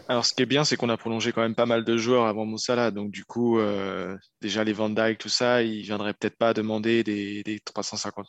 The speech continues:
mille, et cetera. Mais ouais, c'est, ça ouvre, ça peut ouvrir la porte à des dérives. Mais en même temps, c'est le meilleur joueur du monde. Donc, c'est, c'est pour ça que c'est compliqué. C'est un dossier, c'est un dossier un peu touchy parce que tu, t'as envie de lui donner le max, mais t'as aussi un club derrière qui a des, qui a un cadre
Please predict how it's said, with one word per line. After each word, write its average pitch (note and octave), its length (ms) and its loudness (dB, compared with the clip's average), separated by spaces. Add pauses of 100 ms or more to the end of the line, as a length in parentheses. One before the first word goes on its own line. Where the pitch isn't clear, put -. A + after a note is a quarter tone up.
mille, A2+ 180 -6
et G#2+ 60 -8
cetera. G#2+ 400 -6 (380)
Mais G2 160 0
ouais, A2+ 160 2
c'est, F#2 400 -6
ça - 180 -4
ouvre, G2+ 300 -6
ça - 160 -4
peut - 80 -8
ouvrir A2 160 -6
la F#2+ 80 -4
porte A2+ 220 -4
à G#2 40 0
des G#2 120 -2
dérives. A2 360 -2
Mais G2+ 300 -2
en G2+ 40 -2
même G2 180 -8
temps, A#2 360 0
c'est G2+ 200 -4
le G#2+ 60 -4
meilleur G#2+ 160 -2
joueur A2 160 -2
du A#2 100 -4
monde. A#2+ 200 -4
Donc, G#2 180 -8
c'est, - 300 -2
c'est - 120 -2
pour C#3+ 100 0
ça G3 100 0
que - 60 -4
c'est C3 100 0
compliqué. A2+ 440 -2
C'est - 120 -6
un G#2+ 80 -4
dossier, G#2+ 540 -2
c'est - 160 -10
un G2+ 60 -10
dossier G2+ 260 -4
un G2+ 80 -8
peu G#2+ 120 -12
touchy - 320 -6
parce - 200 -8
que - 80 -8
tu, - 460 -10 (300)
t'as A#2 100 2
envie C3 160 4
de D#3 40 0
lui C3 80 4
donner A2+ 160 4
le A2 80 2
max, F#3 400 0 (440)
mais A#2+ 240 2
t'as B2 100 2
aussi A2 300 2
un A2+ 80 -2
club C3 260 0
derrière A#2 380 0
qui - 100 -4
a G#2 80 2
des, G2+ 380 -4
qui - 160 -2
a - 40 2
un G3+ 60 -2
cadre D3+ 400 2